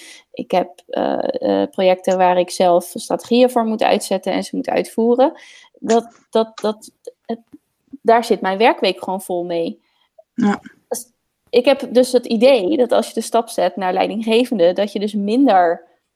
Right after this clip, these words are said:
Speaker 1: inhoudelijk werk gaat doen en tijd krijgt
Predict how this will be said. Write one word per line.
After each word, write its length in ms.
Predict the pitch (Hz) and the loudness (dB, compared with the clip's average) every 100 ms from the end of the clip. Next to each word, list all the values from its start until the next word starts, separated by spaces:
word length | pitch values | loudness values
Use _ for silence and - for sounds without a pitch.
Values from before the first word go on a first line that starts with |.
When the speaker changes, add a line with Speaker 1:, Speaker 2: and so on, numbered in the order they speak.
| _ _ | _ _
Speaker 1:
inhoudelijk 480 | - 208 202 247 269 | -8 -2 0 0 0
werk 300 | 240 240 277 | 0 0 0
gaat 160 | - 226 | -6 -2
doen 240 | 233 392 508 _ _ _ _ _ _ _ | -2 -2 -8 _ _ _ _ _ _ _
en 400 | - 208 202 202 _ _ _ _ _ _ _ | 0 0 0 -6 _ _ _ _ _ _ _
tijd 300 | 240 302 - | 2 2 0
krijgt 440 | 180 170 - | 0 0 -4